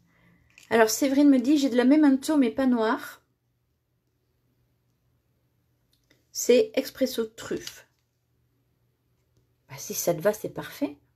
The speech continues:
<laughs> Solène fait un papillon. Papillon aussi pour Séverine. Un cœur pailleté pour la Saint-Valentin. Ouais, joli.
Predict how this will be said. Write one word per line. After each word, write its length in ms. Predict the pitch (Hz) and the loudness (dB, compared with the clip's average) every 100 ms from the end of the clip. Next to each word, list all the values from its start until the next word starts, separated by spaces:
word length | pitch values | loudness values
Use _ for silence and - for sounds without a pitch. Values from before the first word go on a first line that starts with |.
| _ - | _ -10
<laughs> 840 | - 349 370 - 294 - - 302 | 2 2 2 0 -4 -4 -12 -14
Solène 360 | - 294 277 277 | -2 4 6 4
fait 120 | 269 | 2
un 80 | 220 | -2
papillon. 720 | 214 196 - 185 214 269 349 440 440 _ _ _ _ _ _ _ _ _ | -2 -4 -10 -8 -4 -2 -4 -8 -12 _ _ _ _ _ _ _ _ _
Papillon 400 | - 262 254 254 | -2 -2 0 0
aussi 220 | 247 - | 0 -2
pour 140 | 220 202 | -10 -10
Séverine. 680 | - 220 233 269 294 330 381 403 _ _ _ - | 2 4 4 0 0 -4 -8 -14 _ _ _ -4
Un 120 | 240 | -4
cœur 240 | 240 311 | -2 -4
pailleté 540 | - 269 262 254 - 339 | 0 0 0 -2 -4 -4
pour 140 | 302 | 0
la 100 | 214 | 0
Saint-Valentin. 760 | 220 269 262 254 240 233 202 139 | 0 0 2 2 2 -2 -8 -8
Ouais, 720 | 160 170 208 233 220 190 170 165 | -6 -2 0 2 0 0 -2 -6
joli. 720 | 170 170 220 233 208 165 170 | -10 -8 -6 -6 -8 -10 -14